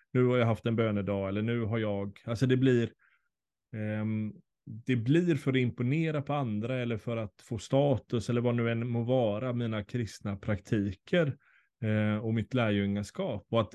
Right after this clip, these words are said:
det blir också, eh, men det, framförallt om vi tänker mer av tjänande och diakonalt, kan man ju verkligen fundera då på mina motiv i det. Alltså att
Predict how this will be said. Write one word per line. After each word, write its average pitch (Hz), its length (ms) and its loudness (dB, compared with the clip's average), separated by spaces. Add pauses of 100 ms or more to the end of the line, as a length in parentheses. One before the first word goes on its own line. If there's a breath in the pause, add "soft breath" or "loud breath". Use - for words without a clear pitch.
det 120 140 2
blir 127 280 6
också, 113 580 0 (840)
eh, 104 320 -2 (1500)
men 123 200 -4
det, 123 340 -6
framförallt 143 420 2
om 156 80 0
vi 147 80 0
tänker 123 280 -2
mer 107 240 0
av 107 300 -2
tjänande 104 600 -2
och 104 60 -4
diakonalt, 117 720 -4 (260)
kan 123 120 -2
man 123 100 2
ju 120 100 2
verkligen 113 380 0
fundera 135 360 0
då 113 120 -2
på 104 120 -8
mina 107 240 -2
motiv 107 600 -2
i 98 100 -6
det. 92 160 -10
Alltså 104 200 -2
att 104 80 -6